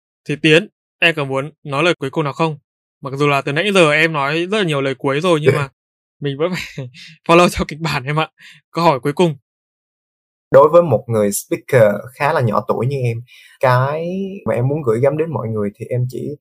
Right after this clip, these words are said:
Speaker 2: à, muốn gửi gắm đến những bạn trẻ như em thôi. Những bạn mà vẫn còn đang lo sợ, vẫn còn đang tự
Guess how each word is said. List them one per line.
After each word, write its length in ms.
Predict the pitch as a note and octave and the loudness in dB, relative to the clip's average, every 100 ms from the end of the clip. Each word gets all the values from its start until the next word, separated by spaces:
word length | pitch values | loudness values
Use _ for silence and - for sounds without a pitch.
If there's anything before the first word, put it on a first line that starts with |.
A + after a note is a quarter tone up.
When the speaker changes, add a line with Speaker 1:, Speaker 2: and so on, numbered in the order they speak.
| - - _ _ | -18 -20 _ _
Speaker 2:
à, 320 | A2 G#2+ G2+ | 0 2 2
muốn 180 | B2 D#3+ | 2 2
gửi 140 | A2+ | 2
gắm 240 | A2+ E3 | 2 0
đến 140 | D3+ E3+ | -2 0
những 200 | A#2 C3+ | 0 2
bạn 220 | A2 A2+ | 0 0
trẻ 240 | A2 G#2+ | -2 -2
như 100 | D#3+ D#3 | -2 -2
em 140 | C3 C3 | -2 -2
thôi. 80 | B2+ B2 - | -4 -6 -4
Những 120 | A#2+ B2+ | -6 -6
bạn 240 | G2+ A#2 | -8 -2
mà 180 | A2+ G#2 - | 0 0 0
vẫn 160 | G#2+ B2 E3 | 0 0 0
còn 300 | B2+ G#2+ G#2+ | 4 4 4
đang 420 | A#2+ B2 B2+ B2+ | 2 4 4 4
lo 240 | B2+ C3 C3 B2+ | 6 6 4 2
sợ, 340 | A2+ A2+ A2+ A#2+ | 2 4 2 2
vẫn 80 | A2 | 0
còn 200 | B2+ A2+ | 2 0
đang 180 | B2 B2+ B2+ | 2 0 0
tự 180 | - | -4